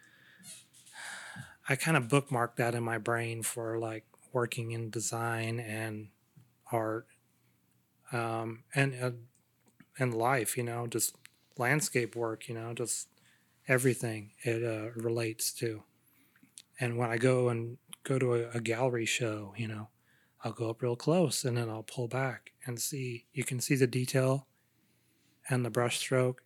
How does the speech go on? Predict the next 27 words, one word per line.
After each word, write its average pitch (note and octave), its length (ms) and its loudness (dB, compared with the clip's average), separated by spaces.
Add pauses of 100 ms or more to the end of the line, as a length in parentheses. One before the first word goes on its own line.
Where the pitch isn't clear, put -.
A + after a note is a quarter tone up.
and C3 100 4
then A#2+ 140 2
you A#2 100 0
pull B2+ 240 2
back A#2 400 -4
and A#2 80 -4
you A2+ 100 -8
can A2+ 140 -10
go, A2+ 300 -6
"Oh, B2+ 140 0
okay." A#2 380 -2 (520)
You C3 80 -2
can B2+ 140 -4
see B2 220 -2
how A#2+ 220 0
it, B2 100 -4 (140)
it C3 120 -6
unites, A#2 840 -4
it B2 300 -4
kinda A#2 360 -2 (600)
melds A#2+ 400 -2
together A#2 540 -6 (300)
the A#2+ 100 -4
further A#2+ 300 0
back A#2+ 300 -6
you C#3+ 80 -2
go. C3+ 360 -2